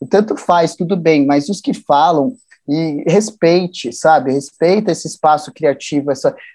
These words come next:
essa, essa, essa, essa existência que tá sendo, tá sendo criada agora, no pior dos contextos, porque é, é, é comparar a gente com o pior que existe, sabe? Então, acaba, acaba sendo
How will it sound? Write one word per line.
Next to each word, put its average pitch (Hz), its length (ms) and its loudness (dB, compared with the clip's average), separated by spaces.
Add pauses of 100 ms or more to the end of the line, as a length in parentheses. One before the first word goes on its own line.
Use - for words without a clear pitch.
essa, 151 520 2
essa, 156 600 2
essa, 156 380 -4 (280)
essa 165 240 -2
existência 196 480 -2
que - 80 -20
tá 165 120 2
sendo, 160 440 -2 (360)
tá 175 120 2
sendo 190 260 0
criada 185 420 2
agora, 185 500 4
no 190 160 -2
pior 190 280 2
dos 214 140 -4
contextos, 175 520 -6
porque 170 240 -2
é, 175 280 4
é, 165 140 -4
é 160 80 -2
comparar 185 380 2
a 185 40 4
gente 185 240 -2
com 226 120 -8
o 175 40 -6
pior 196 300 2
que 240 100 -2
existe, 202 520 -4 (440)
sabe? 151 440 2
Então, 170 640 2
acaba, 175 580 2
acaba 185 760 4
sendo 185 420 -8